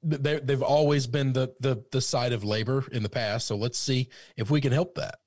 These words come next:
Let's see if we can make that happen because these, I, listen, you don't wanna pay the kids out of your own pocket. That's fine. Name, image, and likeness. I, I want it. I think it should happen. I don't know why it can't happen.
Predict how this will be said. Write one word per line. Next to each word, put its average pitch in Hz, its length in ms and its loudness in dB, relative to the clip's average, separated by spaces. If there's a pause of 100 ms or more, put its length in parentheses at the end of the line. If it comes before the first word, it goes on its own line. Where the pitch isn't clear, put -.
Let's 120 160 -2
see 139 100 0
if 120 100 0
we 139 120 2
can 117 120 0
make 131 180 0
that 127 140 0
happen 117 440 -4
because 104 560 -2 (800)
these, 151 240 2 (120)
I, 156 200 0 (600)
listen, - 220 0
you 151 80 4
don't 233 100 6
wanna 202 120 4
pay 185 160 2
the 160 120 2
kids 165 280 0
out 156 80 4
of 139 80 2
your 143 100 4
own 143 140 2
pocket. 131 320 0
That's 107 180 -2
fine. 82 300 -4
Name, 165 220 0
image, 160 260 2
and 147 100 2
likeness. 156 500 0 (680)
I, 147 120 2 (100)
I 143 100 2
want 143 340 2
it. 143 140 -4
I 127 80 0
think 139 260 -2
it 120 80 0
should 139 160 0
happen. 147 460 0
I 120 80 -4
don't 135 160 0
know 131 100 4
why 127 280 0
it - 100 -6
can't 139 260 0
happen. 143 400 0